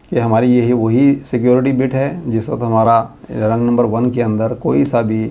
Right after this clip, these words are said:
या एक से ज़्यादा सिक्योरिटी ब्रेक होगी, ये वाला जो ग्रीन है,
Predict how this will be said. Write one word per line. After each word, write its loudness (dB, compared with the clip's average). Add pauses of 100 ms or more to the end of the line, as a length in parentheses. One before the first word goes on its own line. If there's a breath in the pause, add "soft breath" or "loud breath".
(140)
या -2
एक -6
से -2
ज़्यादा 0
सिक्योरिटी -2
ब्रेक -2
होगी, -6 (500 soft breath)
ये 2
वाला -2
जो -4
ग्रीन -2
है, -4